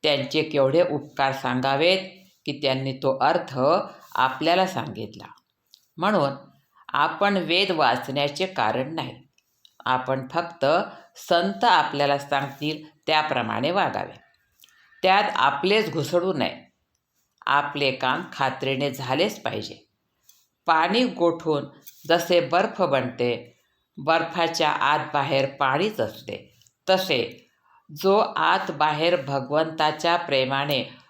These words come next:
ओथंबलेला असतो त्याला संत म्हणतात. असे संत फक्त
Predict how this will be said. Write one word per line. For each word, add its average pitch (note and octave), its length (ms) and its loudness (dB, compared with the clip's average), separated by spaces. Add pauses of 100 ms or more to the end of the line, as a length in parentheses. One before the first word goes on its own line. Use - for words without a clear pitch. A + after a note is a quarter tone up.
ओथंबलेला E3 920 2
असतो A#2+ 580 -4 (360)
त्याला C3 400 0 (360)
संत E3+ 300 0
म्हणतात. A2+ 420 -6 (840)
असे C#3+ 340 0
संत D#3 420 -2 (600)
फक्त E3+ 300 -2